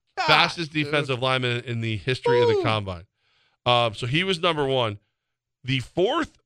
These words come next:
Speaker 2: fastest time this year, Jared Verse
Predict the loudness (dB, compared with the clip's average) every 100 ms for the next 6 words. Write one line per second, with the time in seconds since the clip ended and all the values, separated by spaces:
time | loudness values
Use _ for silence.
0 | -4 -2 0 -4 -8 -6 -2 0 0 -4
1 | -6 -6 -10 -4 -2 0 -2 -6 _ _
2 | _ _ _ _ _ _ _ _ -6 -2
3 | -2 -2 -4 -4 -12 -18